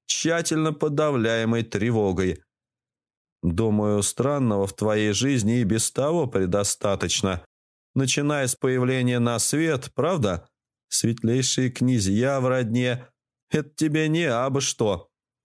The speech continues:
Да и сотни лет за плечами вряд ли говорят о том, что ты обычная девочка». Улыбка на её губах словно приклеилась намертво.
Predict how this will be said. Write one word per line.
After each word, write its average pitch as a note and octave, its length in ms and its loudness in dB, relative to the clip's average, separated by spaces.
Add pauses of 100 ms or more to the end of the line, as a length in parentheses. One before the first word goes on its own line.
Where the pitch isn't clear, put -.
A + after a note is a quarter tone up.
(100)
Да B2 360 2
и B2+ 100 2
сотни C3 520 0
лет C#3+ 300 2
за G2 160 0
плечами A2 720 0
вряд A#2+ 400 0
ли G2+ 100 0
говорят G#2 540 0
о G#2 100 0
том, D#3 260 -2
что A#2+ 260 0
ты D3+ 440 -4
обычная A2 800 0
девочка». F2 840 0 (1080)
Улыбка D#3+ 480 0
на C#3 100 0
её C#3 300 0
губах B2+ 560 0
словно C#3 420 0
приклеилась A#2 880 0
намертво. F#2 800 -2